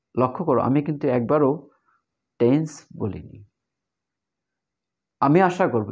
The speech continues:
এই চারটি, এই যে চারটি, এই চারটি তোমাদের ডাইরেক্ট ন্যারেশনকে ইনডাইরেক্ট হান্ড্রেড পার্সেন্ট শেখাবেই শেখাবে। তবে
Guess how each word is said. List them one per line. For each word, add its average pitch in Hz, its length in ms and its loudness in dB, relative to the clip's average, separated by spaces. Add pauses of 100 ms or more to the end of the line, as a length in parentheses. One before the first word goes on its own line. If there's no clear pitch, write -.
(120)
এই 135 120 4
চারটি, 135 880 0 (520)
এই 175 180 4
যে 175 120 2
চারটি, 117 600 -4
এই 131 120 -2
চারটি 147 440 -2
তোমাদের 131 480 0 (1400)
ডাইরেক্ট 160 340 2
ন্যারেশনকে 147 460 -2
ইনডাইরেক্ট 143 520 0 (1040)
হান্ড্রেড 147 600 0
পার্সেন্ট 127 540 -2 (420)
শেখাবেই 139 600 -4
শেখাবে। - 520 -10 (880)
তবে 131 260 0